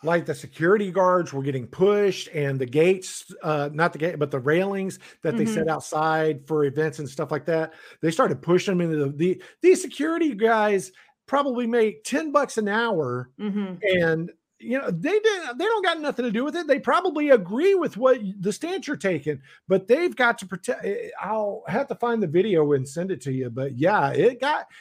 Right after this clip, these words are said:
Speaker 1: it got really heated. It was pretty bad.
Speaker 2: Wow. No, I did not know it got heated. I did hear about it. Excuse me.
Speaker 1: Yeah.
Speaker 2: I did hear about it 'cause, you know, I think, I think it's great that, you know, a lot of people are standing up and, um,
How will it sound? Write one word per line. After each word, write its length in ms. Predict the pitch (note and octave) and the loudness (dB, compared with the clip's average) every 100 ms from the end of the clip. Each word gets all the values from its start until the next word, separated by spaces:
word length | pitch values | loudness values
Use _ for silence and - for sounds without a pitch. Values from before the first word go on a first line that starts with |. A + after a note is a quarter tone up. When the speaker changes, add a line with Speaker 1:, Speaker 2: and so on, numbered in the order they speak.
| - | -6
Speaker 1:
it 100 | E3+ | -4
got 340 | D3+ F3 D4 D#4 | 2 4 4 0
really 300 | D#4+ E4+ D4 | -6 -4 -4
heated. 500 | A#3 D#4 E4+ - - _ _ | -4 -4 -2 -4 -6 _ _
It 220 | C#3+ A3+ | 0 0
was 320 | B3+ C#4+ A3 _ | 0 -10 -12 _
pretty 220 | - A#3+ D#4 | -4 -2 0
bad. 380 | C4+ B3+ F2 - _ _ - | 0 -2 -6 -16 _ _ -14
Speaker 2:
Wow. 320 | F3 F#3+ F3+ | -4 -2 -2
No, 240 | E3 G3 | -2 0
I 200 | G3 F#3+ A#3+ | 2 2 0
did 140 | C4+ | 0
not 220 | A3 A3 | 4 4
know 140 | G#3+ A#3 | 2 -4
it 80 | G#3 | -2
got 180 | F#3 | -2
heated. 280 | F3 G#3 G3+ | -2 -4 -2
I 100 | D#3+ | -2
did 180 | F3+ A#3 | 0 0
hear 200 | G#3 D4 | 2 -2
about 300 | B3 D#3 D#3+ | -2 -4 -8
it. 60 | F#3 _ _ _ _ | -12 _ _ _ _
Excuse 340 | - - A#3+ F#3+ | -14 -6 -6 -2
me. 120 | F3 | -2
Speaker 1:
Yeah. 120 | E3 | -2
Speaker 2:
I 40 | |
did 180 | G#3 A#3+ | 0 0
hear 160 | G3+ B3+ | 2 0
about 240 | G#3+ F3 | 2 -2
it 80 | E3+ | -2
'cause, 280 | G#3 G3 - _ _ _ - | -2 -4 -6 _ _ _ -2
you 140 | A#3 | 2
know, 100 | A3+ | 2
I 120 | G3 G#3 | 2 0
think, 220 | B3+ G#3 E3 - | 0 -2 -6 -8
I 100 | F#3+ | -4
think 200 | A3+ G#3 | -2 -2
it's 200 | F#3 - | -4 -8
great 580 | - G#3 A#3+ G3 D3 F#3 | -2 2 4 4 0 -6
that, 360 | F3+ F3 E3+ _ | -2 -2 -6 _
you 140 | G#3+ | -6
know, 220 | F#3 F3+ | -4 -4
a 20 | F3 | -4
lot 240 | F3+ F3+ | -4 -4
of 80 | F#3 | -4
people 240 | G#3 G3+ | -6 -2
are 120 | G3 F3+ | -2 -2
standing 420 | - G3 F#3 F#3 | -4 -6 -6 -4
up 360 | G3+ A#3 - F3+ | -2 -2 -4 -6
and, 240 | F3 E3+ _ _ _ _ _ _ _ | -8 -10 _ _ _ _ _ _ _
um, 520 | F3+ E3+ E3 D#3+ D#3 | -4 -4 -4 -8 -14